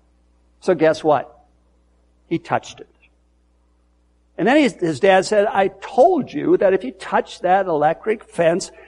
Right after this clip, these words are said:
it would shock you." "Yeah," he said, "but I didn't think you meant it." God means it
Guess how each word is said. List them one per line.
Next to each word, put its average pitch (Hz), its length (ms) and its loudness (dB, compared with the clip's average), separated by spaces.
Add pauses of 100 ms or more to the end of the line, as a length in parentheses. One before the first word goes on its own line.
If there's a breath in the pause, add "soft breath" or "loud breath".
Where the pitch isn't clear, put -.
(140 loud breath)
it 196 200 2
would 208 200 4
shock - 480 -6
you." - 160 -16 (2250)
"Yeah," 151 380 2
he 123 140 -14
said, 135 500 2 (1000)
"but 151 100 0
I 170 100 2
didn't 147 140 -4
think 131 160 -8
you 117 60 -10
meant 123 180 -2
it." - 140 -14 (2750)
God 147 280 0
means 139 300 -4
it - 200 -18